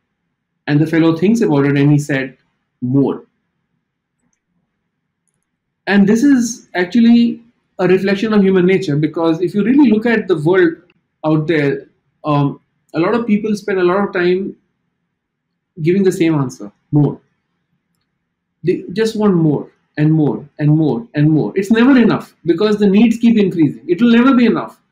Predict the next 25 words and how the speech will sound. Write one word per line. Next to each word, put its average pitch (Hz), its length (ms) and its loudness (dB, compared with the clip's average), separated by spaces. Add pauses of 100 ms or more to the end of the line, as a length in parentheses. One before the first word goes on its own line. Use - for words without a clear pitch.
(560)
And 233 420 0 (1120)
you 214 80 -4
know, 254 80 0
I 190 200 0
read 196 220 0
this 214 160 -6
many 196 220 -2
years 190 240 0
ago, 160 160 0
money 214 320 2
is 240 100 0
a 185 80 2
drug. 143 380 -4 (1400)
If 175 120 -2
you 233 100 2
think 285 220 4
of 269 100 2
money 247 360 2
as 208 100 -2
a 185 60 0
drug, 156 480 -2 (380)
as 170 160 -2
an 196 100 0
addictive 185 540 0
drug, 151 400 -4